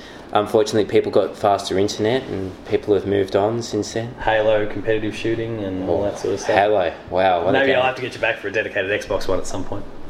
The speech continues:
Speaker 1: Oh, I, I only
Speaker 2: <laughs>
Speaker 1: played Halo.
Speaker 2: Yeah, that's fine.
Speaker 1: That's the only
Speaker 2: Spe-,
Speaker 1: game.
Speaker 2: special comments.
Speaker 1: Special com-, yeah.
Speaker 2: <laughs>
Speaker 1: I'll come in for two minutes when we speak about Halo, and then I'll just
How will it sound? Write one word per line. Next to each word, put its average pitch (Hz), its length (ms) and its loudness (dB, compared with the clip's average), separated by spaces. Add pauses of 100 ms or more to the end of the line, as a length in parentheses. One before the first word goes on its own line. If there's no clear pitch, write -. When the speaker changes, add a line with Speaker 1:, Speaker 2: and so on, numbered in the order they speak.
(120)
Speaker 1:
Oh, - 80 6
I, 110 380 6
I 107 300 2
only 110 140 2
Speaker 2:
<laughs> - 120 -2
Speaker 1:
played 107 140 4
Halo. 101 360 4 (140)
Speaker 2:
Yeah, 131 140 2
that's 120 180 2
fine. 120 120 2
Speaker 1:
That's 127 120 6
the 123 100 8
only 117 180 2
Speaker 2:
Spe-, - 40 -4
Speaker 1:
game. 110 300 2
Speaker 2:
special - 360 4
comments. 127 380 4 (200)
Speaker 1:
Special 135 260 4
com-, 123 180 4
yeah. 120 260 4 (220)
Speaker 2:
<laughs> 208 220 4
Speaker 1:
I'll 127 60 6
come 165 200 4
in 156 100 2
for - 140 -8
two 135 200 4
minutes 120 260 2
when 110 100 2
we 107 80 2
speak 107 240 2
about 104 240 4
Halo, 110 320 4
and 117 260 0
then 110 100 0
I'll 104 120 0
just - 340 -8